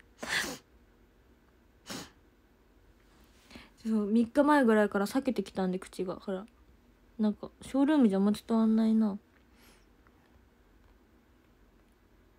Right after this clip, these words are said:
それでは、誕生日ます。アウディさん、タカノリさん、ククちゃんまるさん、神吉さん、くまねパパさん、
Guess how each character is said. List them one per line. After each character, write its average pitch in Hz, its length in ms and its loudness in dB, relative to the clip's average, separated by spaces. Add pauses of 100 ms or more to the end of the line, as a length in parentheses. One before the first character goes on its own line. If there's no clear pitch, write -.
(300)
そ - 140 -14
れ 170 100 -10
で 175 100 -10
は、 175 160 -10 (540)
誕 202 200 2
生 208 160 2
日 202 60 -2
ま 208 180 2
す。 - 160 -10 (840)
ア 285 140 8
ウ 254 140 6
デ 196 120 -2
ィ 190 140 2
さ 277 320 4
ん、 202 60 -8 (140)
タ 214 100 -8
カ 214 140 2
ノ 196 120 4
リ 185 120 0
さ 320 220 2
ん、 - 40 -6
ク - 140 -16
ク 208 140 -2
ち 208 100 -2
ゃ 208 60 2
ん 196 80 0
ま 185 80 0
る 180 100 -4
さ 311 220 2
ん、 - 40 -10
神 185 300 -4
吉 190 240 -14
さ 294 140 2
ん、 247 80 -4
く - 100 -10
ま 170 140 -4
ね 175 140 -6
パ 185 120 -12
パ 180 140 -8
さ 277 180 -2
ん、 220 60 -6